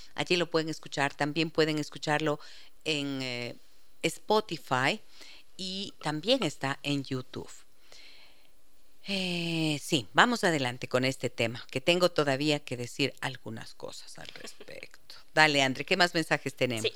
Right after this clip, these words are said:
Speaker 2: quedó pendiente el mensaje de Aida.
Speaker 1: A ver.
Speaker 2: Que decía, "Este tema es muy amplio, puede derivarse en, ¿se puede
Speaker 1: No,
Speaker 2: con-?"
Speaker 1: ¿este ya lo leíste?
Speaker 2: Sí, pero
Speaker 1: Sí.
Speaker 2: habíamos quedado en que la respuesta era después del corte.
Speaker 1: ¿En serio?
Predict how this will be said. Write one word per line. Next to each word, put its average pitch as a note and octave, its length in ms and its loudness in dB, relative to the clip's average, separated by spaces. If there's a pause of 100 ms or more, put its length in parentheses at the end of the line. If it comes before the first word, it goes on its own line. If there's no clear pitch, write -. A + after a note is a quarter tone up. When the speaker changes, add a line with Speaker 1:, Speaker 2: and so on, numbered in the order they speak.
Speaker 2:
quedó G#3 220 6
pendiente G#3+ 400 -6
el G#3+ 60 -8
mensaje E3 440 -10
de D#3 80 -10
Aida. B2 240 -10 (400)
Speaker 1:
A C3+ 80 2
ver. D#3 240 4 (420)
Speaker 2:
Que E3+ 140 0
decía, E3+ 320 -4
"Este - 300 -4
tema A#3+ 280 -6
es A#3+ 100 -8
muy F#3 220 -4
amplio, D#3 260 -2
puede G#3+ 280 6
derivarse F3 680 -2
en, C#3+ 180 -10
¿se - 160 -10
puede F3+ 220 4
Speaker 1:
No, D4 160 8
Speaker 2:
con-?" - 100 0
Speaker 1:
¿este C#4 300 0
ya B3 140 2
lo A3 120 0
leíste? E3 560 -6
Speaker 2:
Sí, - 200 -8 (200)
pero G#3 240 -2 (100)
Speaker 1:
Sí. F#3 160 -10 (280)
Speaker 2:
habíamos F#3 360 -4
quedado F#3+ 240 -6
en G#3+ 80 -12
que G3+ 80 -8
la E3 120 -6
respuesta - 440 -8
era A3 100 -6
después E3+ 340 -10
del - 140 -12
corte. - 300 -10 (960)
Speaker 1:
¿En D#3+ 180 -2
serio? D#3+ 560 -6